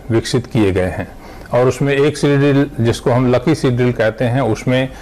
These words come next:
खरपतवार नाशी दवा की छिड़काव की व्यवस्था साथ के साथ की जाती है। इसके अतिरिक्त और भी सीड ड्रिल विकसित किए गए हैं, जो धान की सीधी बिजाई के लिए उपयुक्त पाए जाते हैं और उनमें, अ, बीज के साथ साथ डीएपी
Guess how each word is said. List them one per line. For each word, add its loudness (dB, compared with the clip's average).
खरपतवार 2
नाशी 0
दवा 4
की -4
छिड़काव 0
की -2
व्यवस्था 0
साथ -2
के -12
साथ -4
की -4
जाती 0
है। 2
इसके 2
अतिरिक्त 0
और 2
भी 4
सीड 0
ड्रिल 2
विकसित 0
किए 0
गए 2
हैं, 2
जो 2
धान -2
की -4
सीधी -2
बिजाई 2
के -2
लिए 2
उपयुक्त -6
पाए 0
जाते 0
हैं -4
और 4
उनमें, 0
अ, -16
बीज 2
के 2
साथ 0
साथ 2
डीएपी 2